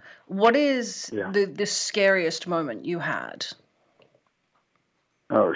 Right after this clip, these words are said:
Speaker 2: shit. Um... Well, right now, the, uh, I would say the scariest one is Russia. Um, I went to Russia and everything was,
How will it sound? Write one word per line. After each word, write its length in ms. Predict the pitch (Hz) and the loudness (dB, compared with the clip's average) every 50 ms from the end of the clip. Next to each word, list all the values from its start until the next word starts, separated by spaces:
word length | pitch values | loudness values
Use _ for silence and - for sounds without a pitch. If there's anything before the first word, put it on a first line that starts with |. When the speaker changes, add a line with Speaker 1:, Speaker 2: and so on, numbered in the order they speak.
| - - | -2 -4
Speaker 2:
shit. 220 | - 85 - - 104 | -6 -6 -6 -4 0
Um... 560 | 104 101 104 107 107 104 104 101 98 90 - _ _ _ _ _ _ _ - _ _ _ _ _ _ _ _ _ _ _ _ - - | 4 6 6 8 8 8 6 4 4 0 -4 _ _ _ _ _ _ _ -20 _ _ _ _ _ _ _ _ _ _ _ _ 6 8
Well, 320 | 123 131 135 139 143 147 143 | 10 10 12 10 10 10 10
right 180 | 143 147 151 | 8 8 8
now, 320 | 160 170 170 170 165 160 147 | 8 8 8 8 8 6 4
the, 260 | 135 139 123 107 117 127 | 4 0 -2 -2 -2 0
uh, 540 | 120 120 123 117 113 113 113 113 113 110 110 | 2 4 4 4 4 4 4 2 2 2 2
I 140 | 113 117 123 | 4 4 2
would 140 | 127 127 - - 147 | 2 0 0 2 4
say 140 | 135 135 135 | 4 4 4
the 160 | 120 123 107 - - - | 2 0 -2 -2 -6 0
scariest 540 | - 147 143 143 147 143 143 135 - - | 4 6 8 8 8 8 6 4 2 2
one 300 | - 135 131 131 131 123 | 2 2 4 4 2 2
is 160 | 117 110 101 104 | 0 -2 0 2
Russia. 400 | 117 110 107 - - 95 98 - _ _ _ _ _ _ _ _ _ _ _ _ _ - - _ _ - | 2 2 2 0 -4 -12 -14 -16 _ _ _ _ _ _ _ _ _ _ _ _ _ -20 -20 _ _ 2
Um, 760 | 110 110 110 110 107 110 107 107 107 104 101 98 98 - - 95 | 6 8 10 10 10 10 10 10 10 8 8 6 4 0 4 6
I 100 | 107 113 | 8 8
went 240 | 113 120 131 135 123 - | 10 10 8 6 6 6
to 80 | 147 143 | 8 8
Russia 440 | 143 147 151 143 - 156 151 151 | 10 8 8 6 4 2 4 4
and 140 | 147 131 - | 2 2 0
everything 420 | 143 139 139 139 135 - 147 135 127 | 0 2 2 2 4 4 2 4 6
was, 320 | 127 123 120 113 110 107 | 4 4 2 2 -2 -8